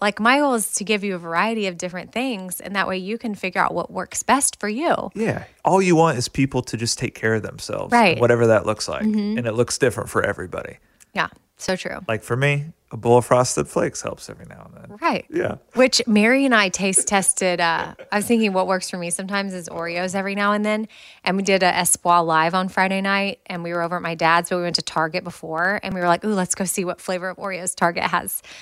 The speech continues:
Speaker 1: 'cause sometimes they have new
Speaker 2: Yeah.
Speaker 1: ones. And they had carrot cake, which was a carrot cake cookie flavor with cream cheese on the inside.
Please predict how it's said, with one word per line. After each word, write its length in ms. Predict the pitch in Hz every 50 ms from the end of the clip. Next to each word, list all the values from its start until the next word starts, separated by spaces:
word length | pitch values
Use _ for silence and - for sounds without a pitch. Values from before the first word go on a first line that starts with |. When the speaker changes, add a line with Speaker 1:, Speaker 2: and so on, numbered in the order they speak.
| - - _
Speaker 1:
'cause 80 | - -
sometimes 240 | - 202 208 190 175
they 60 | 175
have 100 | 170 160
new 100 | 170 160 156 - -
Speaker 2:
Yeah. 100 | 123 117
Speaker 1:
ones. 140 | 113 - - - -
And 200 | 196 190 190 185
they 80 | 185 185
had 160 | 190 180 -
carrot 300 | - - 175 190 196 208
cake, 380 | - 247 254 277 269 - - - _ _ _ - - - _ _
which 240 | - 202 202 - 202
was 200 | 196 190 175 196
a 80 | 190
carrot 340 | - - - 208 220 226 -
cake 260 | - 254 240 - -
cookie 380 | - - - 240 - - 208 202
flavor 500 | - - 175 170 165 160 175 170 170 175
with 220 | 170 175 175 -
cream 280 | - - 202 190 190 196
cheese 280 | - - 180 175 180 -
on 80 | 196 185
the 120 | 185 165
inside. 600 | 170 165 165 160 - 208 214 226 233 247 247 262